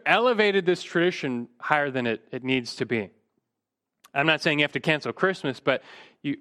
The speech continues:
we all need to carefully examine all the subtle ways that we've elevated tradition about, above how we are truly directed to follow and worship Christ. Something we all need to take in consideration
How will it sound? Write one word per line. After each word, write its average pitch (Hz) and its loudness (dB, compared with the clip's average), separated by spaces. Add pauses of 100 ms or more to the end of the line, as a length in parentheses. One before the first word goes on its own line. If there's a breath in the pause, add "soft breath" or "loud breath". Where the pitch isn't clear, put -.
we 135 2
all 233 4
need 165 0
to 151 2
carefully 147 0
examine 123 -2
all 120 0
the 120 -4
subtle 147 -2
ways 113 0 (560 loud breath)
that - -14 (480)
we've 131 -2
elevated 135 2
tradition 127 -2
about, 107 0
above 120 0
how 113 0
we 113 -2
are 104 -2
truly 165 -2
directed 123 -2
to 110 -6
follow 107 -2 (400 soft breath)
and 104 -8
worship 101 -8 (180)
Christ. - -6 (640 soft breath)
Something 135 2
we 123 4
all 131 4
need 127 -2
to 110 -6 (580)
take 135 -2
in 135 -6
consideration 113 -6